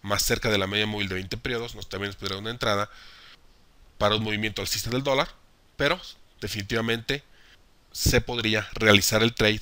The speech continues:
en el par de Forex euro dólar americano al regresar el precio a la media móvil de veinte periodos. Siendo las dos divisas principales, el otro par que habíamos venido analizando, el par de Forex dólar americano, peso mexicano, podemos ver claramente el movimiento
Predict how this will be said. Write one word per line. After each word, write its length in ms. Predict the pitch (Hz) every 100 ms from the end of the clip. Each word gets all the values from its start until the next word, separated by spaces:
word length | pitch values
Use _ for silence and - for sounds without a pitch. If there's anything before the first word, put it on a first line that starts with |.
| -
en 100 | 101
el 80 | 98
par 180 | - 104
de 60 |
Forex 280 | 101 110 -
euro 240 | - 104 107
dólar 200 | 98 98
americano 480 | 110 117 - 104 120 -
al 140 | 107 104
regresar 440 | 113 113 - 104
el 100 | 104
precio 340 | - 98 -
a 20 | 95
la 60 |
media 220 | 90 92
móvil 240 | 95 92 92
de 80 | 85
veinte 240 | 85 -
periodos. 560 | - - - - - - _ _ _ _ _ _ _ - -
Siendo 320 | - 131 135
las 180 | 127 117
dos 280 | 127 131 -
divisas 400 | 120 123 135 -
principales, 720 | 139 131 143 - 160 190 -
el 120 | 110
otro 180 | 110 -
par 220 | 110 113
que 80 | -
habíamos 240 | 110 110 113
venido 180 | 107
analizando, 540 | 113 110 104 127 120 139
el 140 | 123
par 160 | - 104
de 80 | 107
Forex 340 | - 107 - -
dólar 260 | 101 104
americano, 540 | 110 110 104 113 98 85 - -
peso 240 | 92 -
mexicano, 520 | 104 104 - 135 131 151 - - - - - - -
podemos 300 | 104 104 104
ver 140 | 110
claramente 580 | - 117 120 113 107 127 -
el 140 | 101
movimiento 800 | 95 87 90 92 110 113 131